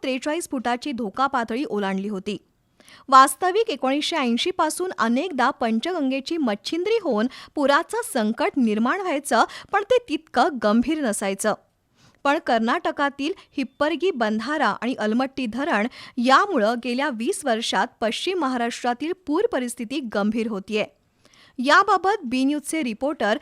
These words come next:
रमेश सुतार यांनी हिप्परगीमध्ये जाऊन आढावा घेतलाय. कर्नाटक राज्यातील बागलकोट जिल्ह्यात अथणी तालुक्यात हिप्परगी बॅरेज आहे. या बॅरेजला चाळीस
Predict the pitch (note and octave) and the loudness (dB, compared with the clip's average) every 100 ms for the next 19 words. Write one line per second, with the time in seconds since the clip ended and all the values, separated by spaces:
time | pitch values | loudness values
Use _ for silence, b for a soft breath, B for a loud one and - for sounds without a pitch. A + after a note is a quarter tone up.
0 | B B C4 C4 D4 F#4+ - - B3+ - | B B 0 2 2 -2 -6 -8 -2 0
1 | G3+ G#3+ A3+ C#4 E4 C4 - C4+ D#4+ F#4+ | 2 0 0 -2 -2 -8 -2 -2 0 0
2 | D#4+ B3 C4 B3 C4 A#3 - G#3+ G3+ G#3+ | 0 0 -2 0 0 -2 -2 -4 -2 -4
3 | G3+ G#3 G3 G#3 G#3 - _ _ _ _ | -4 -4 -4 -4 -4 -8 _ _ _ _
4 | b b b b b b b - D4 F4 | b b b b b b b -2 0 0
5 | F#4+ A4 G#4 E4 C4 D#4+ D4+ E4+ E4+ A#3 | 0 -2 0 0 0 -4 -2 -4 0 2
6 | G#3+ A#3+ C#4+ C#4+ C#4 B3+ C4+ C4 G#3 - | 2 0 -4 -4 -4 -4 -4 -2 -2 -2
7 | A#3 A#3 B3 D#4+ F4 A#3 A#3+ - G#3+ - | -6 -4 -4 -4 -2 -4 -4 -2 -4 -4
8 | - B3 - B3+ B3 D#4+ C4 G3 G3 G3+ | -10 -10 -2 -2 -2 -2 -2 -2 -2 -4
9 | G3+ G#3+ F3+ B B B B D4 F#4+ D#4 | -4 -4 -8 B B B B 2 4 4
10 | B3 A#3 E4 F#4 C4 A3+ - - A3 D4 | 2 2 0 0 2 2 0 0 2 2
11 | - | -4